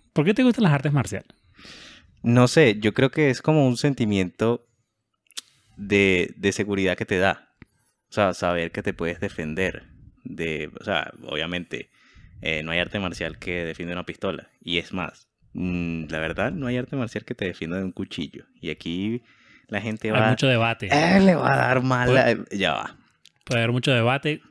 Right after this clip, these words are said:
Speaker 1: Por ejemplo, los, eh, ¿tú, tú has visto esos TikToks que,
Speaker 2: Ujú.
Speaker 1: que di que, "Ah, esto cuando te pase esto", y, <laughs> y en el cielo?
Speaker 2: Sí, o sea, yo, de verdad, sí, eh, no sigan esos TikToks, no sirven para nada.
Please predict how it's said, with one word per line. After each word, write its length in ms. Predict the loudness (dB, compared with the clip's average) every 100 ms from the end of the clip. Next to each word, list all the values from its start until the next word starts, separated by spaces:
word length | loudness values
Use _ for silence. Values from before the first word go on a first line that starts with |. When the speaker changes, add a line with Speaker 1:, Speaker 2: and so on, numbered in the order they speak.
| _ _
Speaker 1:
Por 160 | 0 0
ejemplo, 680 | 2 0 0 0 0 0 -2 _ _ _ _ _
los, 960 | -4 -2 0 -2 -4 -6 -10 -12 -12 -16 _ _ _ _ _ _ _ _
eh, 260 | -16 -16 -16 _
¿tú, 120 | -6
tú 140 | 0 2
has 80 | 2
visto 180 | 2
esos 220 | 0 0 -2
TikToks 760 | -6 0 2 2 0 -14 -16 _ _
que, 380 | -2 0 2 0
Speaker 2:
Ujú. 100 | 0
Speaker 1:
que 580 | 0 0 -2 -4 -6 -8
di 220 | -4 -2
que, 140 | -2 -2
"Ah, 260 | 0 2
esto 280 | 2 2 0
cuando 300 | 0 0 0
te 100 | -2
pase 400 | -2 -2 2 2
esto", 280 | 2 2 0 -2 -20 -4
y, 320 | 0 0 0 _ _ -20 -4
<laughs> 540 | 0 0 -2 -8 -18 -6
y 100 | -2
en 60 |
el 80 | -2
cielo? 340 | 0 0 0 -10
Speaker 2:
Sí, 220 | -2 0 0
o 40 |
sea, 260 | 2 2 0 -6
yo, 240 | -14 -8 -8
de 540 | -8 -10 -12 -8 -2
verdad, 380 | -2 0 -4 -6 -14 -20 -20 -20 -20
sí, 160 | -12 -12
eh, 240 | -8 -6 -6
no 180 | -6 -6
sigan 300 | -4 0 0
esos 180 | 0 -4
TikToks, 540 | -6 -4 -6 -6 -10
no 120 | -8
sirven 360 | -4 -4 -2 -2
para 220 | -2 -4
nada. 440 | -4 -6 -6 -8